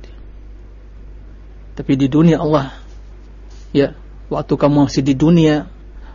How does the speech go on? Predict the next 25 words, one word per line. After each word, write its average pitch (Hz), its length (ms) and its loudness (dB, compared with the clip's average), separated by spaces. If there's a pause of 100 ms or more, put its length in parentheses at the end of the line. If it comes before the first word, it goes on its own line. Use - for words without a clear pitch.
(280)
Allah 147 760 4 (800)
hanya 160 560 2
yang 147 120 -4
meminta 180 440 0
dan 160 120 4
menginginkan 175 600 4
sesuatu 262 280 -4
yang 311 160 6
ringan 339 240 6
yang 269 160 10
bisa 370 240 6
kamu 285 160 8
lakukan, 302 520 2 (1400)
yaitu 220 280 8
agar 185 240 4
kamu 180 280 2
tidak 151 280 2
berbuat 151 280 2
syirik 151 440 0
kepada-Nya. - 460 -14 (2250)
Artinya 233 360 8
beribadah 214 560 8
tulus 233 320 4
kepada 226 240 6
Allah. 269 320 2